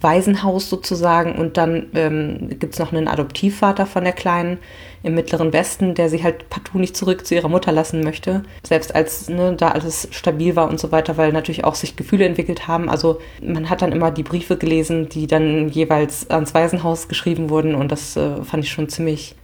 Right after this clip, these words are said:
krass einfach so. Und, äh, ja, die letzte Geschichte war nochmal mit zwei alten Damen in einem Altersheim, die jahrzehntelang Skulpturen angefertigt haben und ihr ganzes Leben miteinander verbracht haben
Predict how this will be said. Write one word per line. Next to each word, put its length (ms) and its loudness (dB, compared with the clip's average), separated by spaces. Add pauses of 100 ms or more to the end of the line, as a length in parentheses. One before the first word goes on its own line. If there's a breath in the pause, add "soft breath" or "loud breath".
krass 240 -2
einfach 260 2
so. 340 4
Und, 440 -4
äh, 60 0
ja, 360 2 (100)
die 60 -6
letzte 720 0 (380 loud breath)
Geschichte 400 -4
war 140 4
nochmal 380 0
mit 260 0
zwei 340 -2
alten 260 0
Damen 300 4
in 80 2
einem 100 0
Altersheim, 560 -2
die 320 -4 (400 loud breath)
jahrzehntelang 540 0
Skulpturen 580 0
angefertigt 680 -4
haben 300 2
und 200 0
ihr 80 -4
ganzes 340 -2
Leben 260 2
miteinander 360 0
verbracht 480 -2
haben 320 2